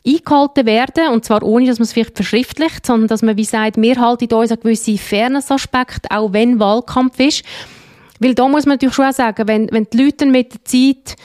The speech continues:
gar nicht mehr diesen Sachen trauen oder wenn sie das Gefühl haben, sie werden manipuliert oder ihre Daten werden einfach missbraucht für etwas, was sie nicht wollen. Ich glaube, dann hat der ganze Wahlkampf hat dann verloren, die ganze Politik hat verloren.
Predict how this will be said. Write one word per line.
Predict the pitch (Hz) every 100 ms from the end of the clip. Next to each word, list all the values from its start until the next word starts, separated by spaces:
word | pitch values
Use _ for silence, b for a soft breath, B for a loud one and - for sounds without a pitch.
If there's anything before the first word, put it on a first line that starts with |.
| B B -
gar | 208 240
nicht | 269 262
mehr | 247 233 220 208 185
diesen | - 226
Sachen | 220 220 - 240
trauen | - 214 254 240 214
oder | 202
wenn | 220
sie | 220
das | 220
Gefühl | - 254
haben, | 254
sie | 233 233
werden | 233 226
manipuliert | 220 220 214 214 208 247 214 -
oder | 202 214
ihre | 220 208
Daten | 202 208 233 247 226
werden | 226 214
einfach | 208 240 240
missbraucht | 220 220 - - 262 285 226 -
für | 226
etwas, | 214 - -
was | 220
sie | 220
nicht | 214 208
wollen. | 196 208 233 185 - B B
Ich | - -
glaube, | 233 233
dann | 247
hat | 240 233
der | 226
ganze | 185 226 226 214
Wahlkampf | 196 226 247 240 226 226 - - -
hat | 226 -
dann | 226
verloren, | - 220 233 190 185
die | 208
ganze | 214 240 -
Politik | - 220 226 240 226 233
hat | 226
verloren. | - 220 220 190 185